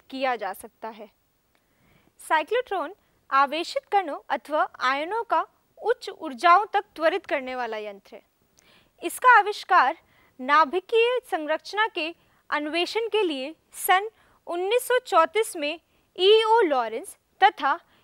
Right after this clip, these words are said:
एमएस लिविंगस्टन ने किया था। आवेशित कणों की ऊर्जा में वृद्धि करने के लिए साइक्लोट्रॉन में संयुक्त रूप से विद्युत क्षेत्र तथा चुंबकीय क्षेत्र दोनों का उपयोग किया गया है।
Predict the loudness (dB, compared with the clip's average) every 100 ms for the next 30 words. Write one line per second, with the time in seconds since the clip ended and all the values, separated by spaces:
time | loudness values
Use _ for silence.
0 | _ 0 2 2 0 -2 -6 -8 -6 -6
1 | -2 0 2 -2 -8 -10 -12 -14 -20 _
2 | _ _ _ _ _ _ _ _ _ _
3 | _ _ 4 4 4 -2 0 -2 0 -2
4 | -2 -4 -4 -4 -6 0 0 0 -8 -12
5 | _ _ -8 -6 2 4 4 -2 -4 -4
6 | -4 -4 -6 -10 -14 _ _ -4 2 2
7 | 2 0 2 0 -2 -4 -8 -10 _ _
8 | -8 0 0 0 -4 -2 0 0 -4 -8
9 | -8 -8 _ _ -14 -14 -12 -16 -14 -8
10 | -8 -6 -10 -12 _ _ _ -2 0 -2
11 | -2 _ _ _ -2 2 0 2 -2 -2
12 | -6 -8 -18 _ _ _ -6 -2 0 0
13 | 4 4 4 -6 -10 -10 -10 -10 -10 -12
14 | -14